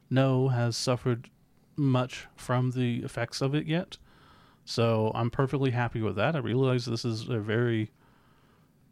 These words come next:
you know, first world place to complain about, but it's just, you know,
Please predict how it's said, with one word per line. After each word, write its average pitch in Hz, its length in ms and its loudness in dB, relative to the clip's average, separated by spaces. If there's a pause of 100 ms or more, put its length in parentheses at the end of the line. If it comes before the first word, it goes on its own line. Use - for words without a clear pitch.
(200)
you 131 120 -2
know, 95 100 -4
first 131 320 -2
world 123 260 0
place 123 300 -2
to - 80 -4
complain 123 340 0
about, - 380 -8 (400)
but 117 380 0 (720)
it's 147 140 0
just, - 260 0 (240)
you 175 100 0
know, 131 200 -2